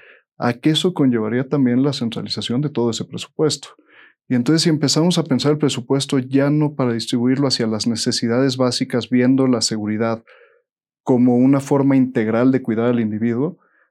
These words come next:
realmente cuando lo centralizamos perdimos esa visión de qué necesita cada quien y simplemente nos enfocamos en lo que hemos hecho últimamente, que es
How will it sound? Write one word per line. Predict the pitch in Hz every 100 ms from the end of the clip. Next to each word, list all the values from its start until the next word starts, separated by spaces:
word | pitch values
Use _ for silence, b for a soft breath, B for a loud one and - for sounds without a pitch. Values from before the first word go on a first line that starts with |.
| _ _
realmente | - 127 147 160 156 -
cuando | 131 120 120
lo | 113
centralizamos | - 117 113 110 117 135 156
perdimos | 135 113 120 151 143
esa | 135 151
visión | 127 - 135
de | 143 135
qué | 139
necesita | 147 135 113 131 131
cada | 127 127 123
quien | 160 175 120 127
y | 123
simplemente | - 123 131 135 127 135
nos | 127 123
enfocamos | 110 107 - 110 120 135 -
en | 107
lo | 104 -
que | -
hemos | 117 -
hecho | 95 123
últimamente, | 120 139 175 220 - 127
que | 127
es | 135 -